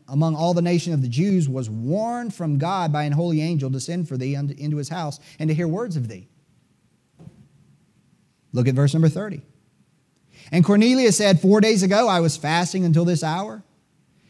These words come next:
And at the ninth hour I prayed in mine house, and behold, a man stood before me in bright clothing.'" And then Cornelius discusses what the angel said to him. Then you go down to verse forty-four.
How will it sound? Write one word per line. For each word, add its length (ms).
And 140
at 80
the 80
ninth 300
hour 200
I 120
prayed 280
in 80
mine 200
house, 320
and 80
behold, 260
a 60
man 240
stood 260
before 240
me 140
in 80
bright 240
clothing.'" 380
And 140
then 140
Cornelius 560
discusses 640
what 140
the 100
angel 240
said 260
to 120
him. 120
Then 140
you 80
go 100
down 180
to 60
verse 200
forty-four. 580